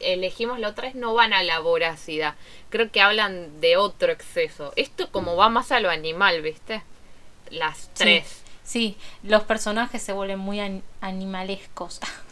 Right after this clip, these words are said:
Speaker 1: Sí.
Speaker 2: Como, sobre todo en Ro, ¿no? Hay, es mucho más claro, pero los cuerpos,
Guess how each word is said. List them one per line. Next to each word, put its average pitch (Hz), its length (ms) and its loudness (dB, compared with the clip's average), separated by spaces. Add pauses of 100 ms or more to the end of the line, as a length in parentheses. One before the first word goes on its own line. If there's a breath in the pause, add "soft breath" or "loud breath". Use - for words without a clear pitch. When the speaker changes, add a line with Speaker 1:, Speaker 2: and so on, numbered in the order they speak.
Speaker 1:
Sí. 180 140 2 (360 loud breath)
Speaker 2:
Como, 185 680 -2 (240 loud breath)
sobre 214 220 0
todo 302 140 8
en 247 120 4
Ro, 220 240 6
¿no? 202 340 2
Hay, 196 320 2 (260)
es 190 120 -8 (100)
mucho 208 300 -4
más 196 120 -4
claro, 220 320 2
pero 175 240 -6 (200)
los 196 200 -2 (200)
cuerpos, 220 440 4